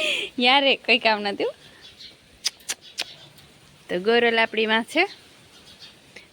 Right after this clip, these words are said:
અને જમવું આપણી માં છે ને, આપણે વાહિંદા કરી નાખીએ ને પછી આપણી ગાયો દોઈ લઈ. આપણે વાહિંદા કરીને ગાયો દોઈને પછી, અ,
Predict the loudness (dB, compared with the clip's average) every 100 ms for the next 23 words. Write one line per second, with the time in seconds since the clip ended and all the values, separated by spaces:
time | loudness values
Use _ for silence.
0 | -12 -8 -6 -2 0 -2 -4 -6 -2 0
1 | -2 -6 -8 -6 -4 -2 0 0 0 2
2 | 0 0 -4 -4 -8 -10 -10 -4 0 2
3 | 2 2 0 -2 -6 -16 -20 _ -20 -20
4 | _ _ -20 _ _ _ -20 -20 -20 -20
5 | -20 -18 -12 -8 -6 -6 -6 -6 -8 -8
6 | -8 -8 -6 -6 -6 -6 -6 0 0 0
7 | -2 -6 -2 0 0 -2 -6 -10 -10 -8
8 | -8 -10 -12 -14 -14 -14 -18 -18 -18 -16
9 | -14